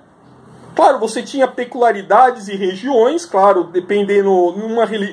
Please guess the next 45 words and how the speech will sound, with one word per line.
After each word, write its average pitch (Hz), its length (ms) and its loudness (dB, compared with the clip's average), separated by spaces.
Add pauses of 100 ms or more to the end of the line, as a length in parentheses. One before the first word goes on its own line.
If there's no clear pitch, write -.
(100)
região 190 500 -2
não 175 160 -2
era 170 140 2
igual 185 260 0
a 277 100 4
outra, 349 600 0 (460)
é? 440 340 -2 (300)
Mas 494 420 0
todas 330 520 2
elas 294 280 0
eram 277 200 0
unidas 277 360 -4
pelo 302 180 -6
catolicismo, 202 760 -6
como 185 180 -4
eu 185 60 0
falei 185 300 2
aqui. 220 300 -6 (680)
É? 262 240 -2 (460)
E 359 120 -2
daí, 349 480 2
claro, 196 280 4
vem 240 180 -2
aquela 254 280 -2
história 233 520 0
boba, 170 800 0
né? 196 180 0
Ah, 392 140 8
o 330 100 0
Brasil, 262 840 -2
ele 240 300 -2
foi 226 260 -2
roubado 202 680 0
porque 190 280 -2
Portugal 190 640 0
se 190 220 -10
uniu 165 340 -2
com 170 80 0
a 147 40 -2
igreja 143 460 -2
pra 165 180 -4
roubar 147 320 0
o 175 60 0
Brasil, 131 420 0
né? - 140 -6